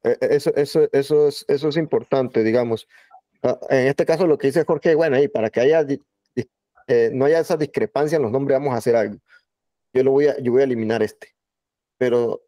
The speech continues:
se supone que, eh, yo le había mostrado a ustedes acá arriba que hay un,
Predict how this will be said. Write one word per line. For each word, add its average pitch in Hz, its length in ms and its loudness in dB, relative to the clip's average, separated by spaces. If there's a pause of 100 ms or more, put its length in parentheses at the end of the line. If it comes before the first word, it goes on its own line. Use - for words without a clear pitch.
(140)
se - 260 -6
supone 139 480 -2
que, 156 400 0
eh, 120 360 -2
yo 123 100 0
le 127 80 0
había 143 160 2
mostrado 135 360 -2
a 143 40 0
ustedes 143 320 -2
acá 147 160 -4
arriba 127 360 -2 (1160)
que 120 60 0
hay 127 140 0
un, 143 380 -2